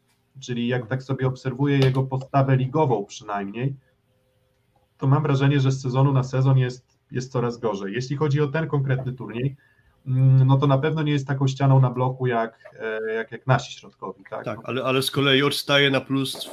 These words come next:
Speaker 2: w drużynie Słowenii pod kątem asów serwisowych, czyli jeśli weźmiemy asy na set, to on wyraźnie jest lepszy od pozostałych swoich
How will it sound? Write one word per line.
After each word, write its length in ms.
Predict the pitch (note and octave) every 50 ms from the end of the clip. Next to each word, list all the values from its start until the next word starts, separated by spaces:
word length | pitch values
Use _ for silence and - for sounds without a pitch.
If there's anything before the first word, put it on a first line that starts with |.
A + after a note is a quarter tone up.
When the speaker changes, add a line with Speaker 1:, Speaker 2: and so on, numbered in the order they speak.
| - -
Speaker 2:
w 120 | A#2+ A#2
drużynie 340 | A#2 B2 A#2 A2 B2+ B2+ A#2+
Słowenii 380 | - - C3 B2 B2+ B2+ B2+ A#2
pod 200 | B2 B2+ - -
kątem 480 | - C3 A#2+ A2 - C3 A#2+ A#2 B2 - -
asów 320 | C3 A#2+ - - G#2+ -
serwisowych, 580 | - A2 G#2 G#2 G2 - - G2+ G2 G#2 F#2 -
czyli 480 | - - G#2 G#2 A2 A2 A2+ A2+ - - _ - A#2
jeśli 300 | A#2 A2+ - - A#2 A2
weźmiemy 400 | A#2+ A2 A2 B2 A#2+ A#2 A#2+ -
asy 240 | B2+ B2 - C3 A#2+
na 100 | A#2+ A2+
set, 300 | - - C3+ C3 - -
to 100 | B2+ B2
on 140 | A#2+ A#2
wyraźnie 440 | A2+ A#2+ A#2+ B2+ C3 C3 A2 C3 B2
jest 140 | B2 G#2+ A2+
lepszy 260 | A#2 A#2+ - - C3
od 80 | B2+ -
pozostałych 600 | _ - A2+ A2+ A2 - - A#2+ A2+ A2+ A2 -
swoich 420 | - - - G#2+ G#2 G#2+ G#2+ -